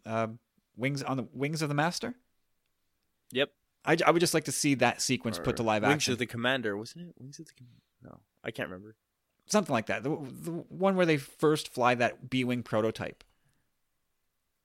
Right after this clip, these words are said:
Speaker 1: And
Speaker 2: Yeah, the B-wing, that, that, that just refocused and reframed the B-wing for me. Like, that became, that, that rose to the, <laughs> the top of my charts almost
Speaker 1: I, I would
Speaker 2: after
Speaker 1: just
Speaker 2: seeing
Speaker 1: like,
Speaker 2: that
Speaker 1: yeah, I mean,
Speaker 2: episode.
Speaker 1: I, I'd love to see B-wings in action again.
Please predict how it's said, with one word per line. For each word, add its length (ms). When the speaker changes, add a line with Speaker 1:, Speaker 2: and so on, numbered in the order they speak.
Speaker 1:
And 120
Speaker 2:
Yeah, 80
the 100
B-wing, 400
that, 220
that, 220
that 160
just 280
refocused 960
and 160
reframed 420
the 60
B-wing 420
for 140
me. 180
Like, 200
that 240
became, 480
that, 240
that 260
rose 340
to 140
the, 220
<laughs> 280
the 80
top 260
of 60
my 140
charts 460
almost 480
Speaker 1:
I, 60
I 140
would 60
Speaker 2:
after 40
Speaker 1:
just 100
Speaker 2:
seeing 120
Speaker 1:
like, 100
Speaker 2:
that 40
Speaker 1:
yeah, 120
I 40
mean, 200
Speaker 2:
episode. 240
Speaker 1:
I, 100
I'd 120
love 140
to 60
see 160
B-wings 420
in 100
action 300
again. 360